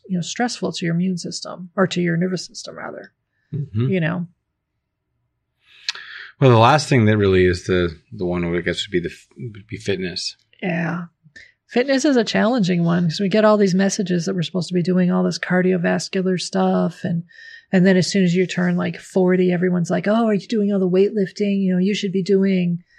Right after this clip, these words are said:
Speaker 1: CrossFit." And, well, those aren't bad things, but if you walk away from them and you're tired and a few hours later you're still tired, what have you done?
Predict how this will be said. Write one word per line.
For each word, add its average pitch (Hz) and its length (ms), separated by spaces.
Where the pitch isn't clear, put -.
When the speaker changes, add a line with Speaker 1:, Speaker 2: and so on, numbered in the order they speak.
Speaker 1:
CrossFit." 180 1080
And, - 340
well, 208 540
those 185 140
aren't 220 220
bad 190 260
things, 185 500
but 196 380
if 202 200
you 196 140
walk 185 280
away 190 240
from 180 260
them 175 220
and 175 120
you're 180 100
tired 196 680
and 180 340
a - 60
few 190 240
hours 180 220
later 190 220
you're 175 180
still 180 260
tired, 196 500
what 190 160
have 185 120
you 180 120
done? 185 440